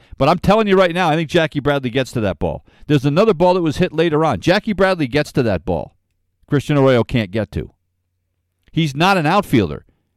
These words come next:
And so if you're Alex Cora, and I, and, and I put the blame right on Alex Cora and Chaim Bloom, how can you build a roster where you're telling me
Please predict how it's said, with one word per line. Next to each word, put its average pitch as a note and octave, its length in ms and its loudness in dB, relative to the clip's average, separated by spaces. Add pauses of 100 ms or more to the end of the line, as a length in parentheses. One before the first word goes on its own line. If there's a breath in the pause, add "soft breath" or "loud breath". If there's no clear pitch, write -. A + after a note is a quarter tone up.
(600)
And C#3 180 -2
so D#3 360 2 (180 soft breath)
if D#3 240 0
you're G3+ 220 4
Alex A3+ 360 -2
Cora, C3+ 480 2 (1900)
and C3+ 140 2
I, E3+ 200 0
and, D3+ 300 -6
and C#3 340 -8 (420)
I F#3 200 2
put - 360 2
the C#3 80 -6
blame E3+ 340 0
right F3 200 2
on F#3+ 140 0
Alex F#3 300 -4
Cora F#3 380 2
and C3+ 120 -4
Chaim D#3+ 240 -4
Bloom, C3+ 160 2
how G3 220 0
can A#3 220 -2
you G#3 160 -2
build F3 360 0
a G#3 60 0
roster E3 500 -4
where A2 160 -2
you're F3 180 -2
telling A3 440 -2
me F3+ 280 -4